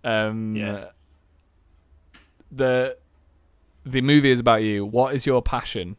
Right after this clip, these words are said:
Speaker 1: What is the thing that we follow you and you trying to work out whether it is your purpose or just something that you do?
Speaker 2: Uh, my passion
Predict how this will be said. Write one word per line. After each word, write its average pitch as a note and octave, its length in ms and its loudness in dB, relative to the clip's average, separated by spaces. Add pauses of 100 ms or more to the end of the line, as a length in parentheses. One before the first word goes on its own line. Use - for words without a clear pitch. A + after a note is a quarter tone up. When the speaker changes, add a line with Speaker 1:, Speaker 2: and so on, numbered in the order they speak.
(120)
Speaker 1:
What B2 180 -2
is C3 100 -6
the B2+ 100 -4
thing A2+ 380 -4
that G#2 180 -4
we A2 120 -4
follow A2 260 0
you G#2 400 -4 (240)
and A2 140 -6
you A2 100 -6
trying G#2+ 200 -6
to G#2 40 -4
work G#2 220 -4
out G2+ 160 -4
whether G2+ 260 -2
it G2 100 -6
is G#2+ 100 -12
your G2+ 120 -4
purpose G#2 520 -6
or G2+ 160 -10
just F#2+ 220 -14
something F2+ 340 -12
that F2 80 -16
you F2+ 160 -12
do? D#2+ 260 -14 (1500)
Speaker 2:
Uh, A2+ 680 -10
my C3 220 -10
passion C3+ 800 -10